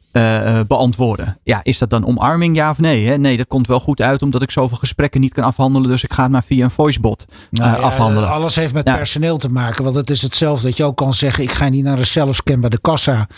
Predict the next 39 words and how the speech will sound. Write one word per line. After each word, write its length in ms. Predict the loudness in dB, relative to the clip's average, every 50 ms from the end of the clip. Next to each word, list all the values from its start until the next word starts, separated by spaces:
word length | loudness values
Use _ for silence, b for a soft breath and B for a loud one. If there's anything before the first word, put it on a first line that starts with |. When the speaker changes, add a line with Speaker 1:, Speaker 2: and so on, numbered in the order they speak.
| B B B B B
Speaker 2:
want 180 | -2 0 0 0
ik 80 | 0
wil 200 | 0 0 0 2
bij 120 | 2 2 2
juffrouw 440 | 2 0 0 0 2 2 2 2
Jannie 340 | 2 2 2 2 2 2 2
aan 80 | 2 2
de 60 | 2
lopende 380 | 2 2 2 0 0 0 0 2
band 240 | 2 2 2 0
staan." 300 | 0 0 0 0 0 -2 -4 B B B B B B B B B B B
Maar 260 | 0 2 2 2 2 2
langzaam 400 | 2 2 0 0 0 0 2 2
maar 100 | 2 2
zeker 380 | 2 2 0 0 0 0 0
zie 180 | 2 2 2 2
je 80 | 2
wel 220 | 2 2 0 0 2
dat 160 | 0 0 0
het 120 | 0 0
Speaker 1:
Ja, 60 | 0 0
Speaker 2:
allemaal 200 | 0 0 0 0
steeds 140 | 2 2 2
Speaker 1:
ontwikkeling. 440 | 2 2 0 0 2 2 2 2 2
Speaker 2:
meer, 80 | 2 0 -2
ja, 120 | -2 -2 -2
het 120 | -4 -2
gaat 200 | -2 -2 -2 -2
Speaker 1:
Hè? 60 | -2
Speaker 2:
toenemen. 580 | -2 0 0 0 0 0 0 0 0 -2 -4 -2 -2
Speaker 1:
Maar 140 | -2 0
in 60 | 2 2
ieder 140 | 0 0
geval 180 | 0 0 0 2
in, 200 | 2 2 2 0 -2 -2
in 160 | 0 0 2 2
dat 160 | 0 0 2
soort, 240 | 0 0 0 0 -4
eh, 380 | -2 0 2 2 4 2 2